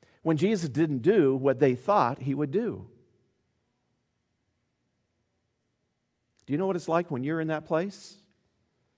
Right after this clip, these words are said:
and God doesn't respond the way you expect Him to?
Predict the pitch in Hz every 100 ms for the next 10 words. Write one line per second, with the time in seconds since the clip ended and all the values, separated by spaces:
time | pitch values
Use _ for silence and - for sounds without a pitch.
0 | _ _ _ _ _ _ - 110 123 147
1 | 151 156 156 135 - 147 143 156 123 139
2 | 143 127 - 143 143 147 135 151 151 185